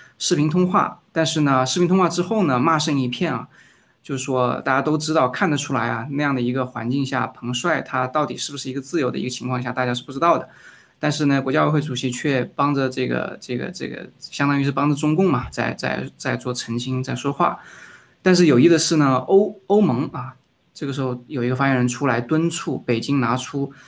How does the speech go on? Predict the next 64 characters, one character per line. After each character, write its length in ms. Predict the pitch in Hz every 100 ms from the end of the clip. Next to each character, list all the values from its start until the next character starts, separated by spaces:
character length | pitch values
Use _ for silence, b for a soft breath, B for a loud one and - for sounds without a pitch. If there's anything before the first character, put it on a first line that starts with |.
| B B B -
可 220 | - 127
验 220 | 165 175
证 240 | 156 131 123
彭 260 | 123 135
帅 180 | 151 170
人 160 | 135 143
身 140 | 160
自 160 | 151 175
由 100 | 131
的 60 |
一 60 | 120
个 80 | 131
证 200 | 220 170
据， 220 | - 123
有 100 | 127
这 100 | 117
么 80 | 147
一 80 | 127
个 100 | 127
新 240 | 123 127
闻。 160 | 120 - - _ _ _ _ _ _ _ _ _ _ _ B B B B B _
那 120 | 180
么， 500 | 170 160 151 139 - - _ _ _ _
呃， 100 | 165 151
我 80 | 160
想 180 | 151
在 100 | 156
这 120 | 165 165
边 120 | 156
再 160 | 175
多 160 | 165 185
分 160 | 185 196
享 160 | 143
一 80 | 123
点， 140 | 117
就 100 | 123 143
是 40 |
说 140 | 147
关 180 | 135 170
于 60 | 170
这 100 | 160
个 60 |
张 180 | 143 170
高 140 | 180 190
丽 160 | 220
啊， 180 | - - -
在 140 | 131
网 160 | 123 123
上 100 | 175
有 100 | 127
查 220 | - 123
到 140 | 147
说 180 | 135 143
张 180 | 160 170
高 200 | 175 170
丽 160 | 196 143
她 240 | - 160
曾 340 | - 127 135
经 400 | 156 175 185 180 B B B B B B -
这 160 | 147
个 480 | - 127 117 110 -
是 320 | - - 156
有， 320 | 127 123 123 -
呃， 300 | 127 117